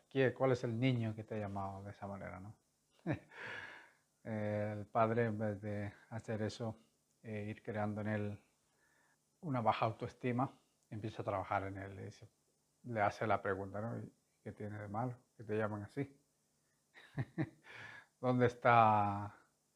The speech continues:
dónde está el problema, no?". ¿Mm? Porque en definitiva es su color. No le están diciendo nada distinto que no lo fuere, ¿no?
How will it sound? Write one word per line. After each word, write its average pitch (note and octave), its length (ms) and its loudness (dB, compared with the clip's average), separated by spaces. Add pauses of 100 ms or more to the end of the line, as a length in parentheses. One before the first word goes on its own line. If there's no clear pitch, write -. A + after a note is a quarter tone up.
(440)
dónde A#2+ 160 2
está A#2+ 140 0
el C#3 100 4
problema, A#2 560 4
no?". B2+ 220 0 (1120)
¿Mm? A#2+ 200 -4 (480)
Porque G#2+ 220 -8
en G#2+ 80 -4
definitiva A#2 640 4 (720)
es A2+ 120 -6
su C3+ 180 2
color. C#3 380 8 (2250)
No B2 260 6
le B2 80 12
están A#2+ 340 2
diciendo A2+ 440 0
nada G#2+ 540 4 (1120)
distinto B2+ 680 2
que A#2 120 4
no A#2 120 4
lo G2+ 100 2
fuere, G2 420 -6
¿no? B2 180 -4